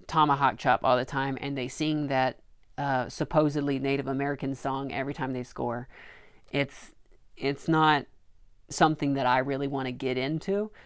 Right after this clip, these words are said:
but also, like, the color scheme of the Chiefs. It's red and yellow.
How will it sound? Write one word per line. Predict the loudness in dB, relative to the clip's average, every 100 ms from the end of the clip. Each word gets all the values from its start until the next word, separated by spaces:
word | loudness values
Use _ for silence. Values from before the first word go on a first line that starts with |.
| -2
but | 0 2
also, | 0 0 0
like, | 2 4 2 -2 -8
the | -4 -4
color | -2 4 6 6 2
scheme | -2 -4 -4 -4 -4
of | -4 -4
the | -8
Chiefs. | -8 -6 -6 -6 -10 -14 -18 -20 -2
It's | -2 0 -4
red | 0 2 4
and | 2 0 2
yellow. | 2 4 4 2 -4